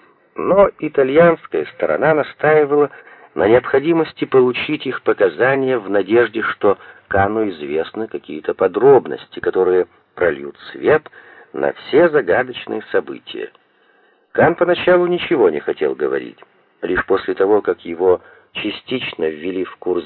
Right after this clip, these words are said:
дела и заверили, что все будет сохранено в тайне, он согласился дать письменные показания. Протокол разочаровал итальянскую полицию.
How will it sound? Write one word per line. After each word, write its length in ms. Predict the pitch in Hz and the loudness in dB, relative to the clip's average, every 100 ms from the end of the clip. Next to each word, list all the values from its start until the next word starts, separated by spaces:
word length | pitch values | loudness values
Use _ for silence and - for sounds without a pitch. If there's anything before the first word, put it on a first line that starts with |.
| 73 | -8
дела 420 | 76 80 80 110 _ _ - | -4 -2 -2 -4 _ _ -8
и 80 | |
заверили, 440 | 156 143 120 98 71 | -2 0 0 -2 -6
что 280 | - - 85 | -10 -4 -6
все 260 | - 165 | -2 -2
будет 220 | 113 67 - | -2 -6 -8
сохранено 480 | - - 64 62 | -8 -6 -6 -6
в 100 | 58 - | -8 -2
тайне, 360 | 127 165 160 156 - - _ _ - | 0 0 -2 -10 -20 -20 _ _ 2
он 160 | 131 | 2
согласился 600 | 139 151 151 - 208 - | 4 6 6 4 0 0
дать 260 | 139 151 170 - | 4 4 4 -2
письменные 640 | 117 151 - 147 143 143 | -6 -6 -4 -4 -2 -2
показания. 720 | 131 123 98 67 60 55 52 - _ _ _ _ _ _ _ _ _ _ _ _ _ _ _ _ - | -2 -2 -4 -2 -6 -6 -12 -14 _ _ _ _ _ _ _ _ _ _ _ _ _ _ _ _ 0
Протокол 640 | 98 110 117 - 202 196 | 2 4 4 4 4 6
разочаровал 840 | 185 185 185 180 170 95 90 85 | 4 2 2 4 4 6 4 2
итальянскую 640 | 90 85 78 80 78 - 76 | 2 0 2 0 -2 -12 -4
полицию. 680 | 71 65 67 - - 58 | -4 -4 -8 -16 -12 -12